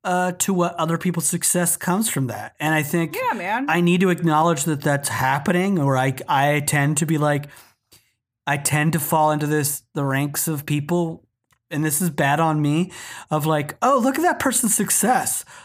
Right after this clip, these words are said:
Speaker 1: I'm happy for them," but also now I'm making that a judgment on me.
Speaker 2: A hundred percent, man. Yeah, I think that's an easy thing to fall into, and it's like, and then you get into the spiral of judging yourself for even doing that, where it's like, "I know that's bad, but
Speaker 1: Yeah.
Speaker 2: I still want," you know, and it just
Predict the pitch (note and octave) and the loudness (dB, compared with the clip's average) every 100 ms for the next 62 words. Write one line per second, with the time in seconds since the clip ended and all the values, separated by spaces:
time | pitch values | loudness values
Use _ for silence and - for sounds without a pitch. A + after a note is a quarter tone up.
0 | - G#3+ C#4 A#3+ A#3 A#3+ - F#3 F3+ E3+ | -2 0 2 2 0 0 2 2 2 2
1 | E3+ E3+ F3 F#3 E3 D#3+ E3+ E3 D#3+ D#3 | 4 2 2 2 2 4 4 4 2 0
2 | E3 D3+ C#3 A#2+ D3 C#3+ D3 D3 C3 B2 | 0 2 0 2 0 2 0 2 2 0
3 | B2+ C#3 F#3 C#4+ C4+ D4 E4+ F#4 F#4 F4 | 2 2 4 2 -2 -12 -6 -4 -4 -6
4 | - E4+ C#4+ F3 F#3+ G3+ B3+ D4+ G3+ F3+ | -4 -2 -2 -2 -2 0 2 2 2 2
5 | A#3 C4+ C4+ B3+ - A#3+ A3 - A3 A3+ | 0 0 0 0 0 0 0 -2 -2 0
6 | A3+ A3 A3 A3+ G#3 G3 F3 F3 F#3+ - | -2 -2 -2 -2 -2 -2 -2 -2 -4 -6
7 | F3 D#3+ D#3 D3 D#3+ D3+ D3+ - _ _ | -4 -4 -6 -6 -4 -4 -6 -12 _ _
8 | _ _ _ _ _ _ _ _ _ - | _ _ _ _ _ _ _ _ _ -6
9 | G#3+ A#3+ A3+ G3+ F#3 F#3 - G#3 A3+ G#3+ | -2 2 2 2 0 -2 2 2 4 4
10 | F#3 E3+ - G3+ G3+ G#3 F#3+ - G3+ F#3 | 2 0 0 2 2 0 0 0 0 0
11 | G3+ F#3 F3 F3 E3+ F#3 G#3 D3 D#3 D#3+ | -2 0 0 0 0 0 2 2 0 -2
12 | D#3 D3+ F#3 A#3+ C4 A#3 A3+ - A#3+ A#3 | -2 0 2 2 4 2 0 0 2 2
13 | G#3 F#3+ F#3 E3 D#3 - A#3+ A#3 G#3+ G#3+ | 2 2 2 2 2 0 0 0 0 0
14 | G3+ F#3+ G#3+ A3+ A3+ G#3+ G#3+ G#3+ A3+ A#3 | -2 -4 0 2 4 4 4 2 0 -2
15 | B3+ - | -2 -4